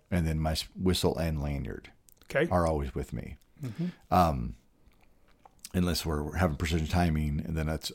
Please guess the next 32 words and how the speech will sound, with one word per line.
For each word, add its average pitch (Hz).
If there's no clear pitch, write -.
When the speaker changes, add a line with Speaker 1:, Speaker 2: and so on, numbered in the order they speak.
Speaker 1:
already 71
put -
on. 71
But 71
I 78
typically -
don't 92
even 90
put -
my 80
whistle 76
on -
until 87
it's 76
time 76
to 69
go. 64
So 78
that's 73
just 160
Speaker 2:
Mm-hmm. -
Speaker 1:
kinda -
how 139
it 127
is. -
Um, 73
but 73
those 95
are 117
the 113
three 117
things. -